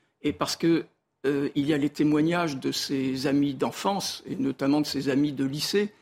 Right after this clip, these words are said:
euh, qui disent qu'elle était particulièrement orgueilleuse. Euh,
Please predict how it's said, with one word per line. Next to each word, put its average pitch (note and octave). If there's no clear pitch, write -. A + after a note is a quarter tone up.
euh, B2+
qui C#3+
disent F#3+
qu'elle C3
était D3+
particulièrement D3+
orgueilleuse. D3
Euh, -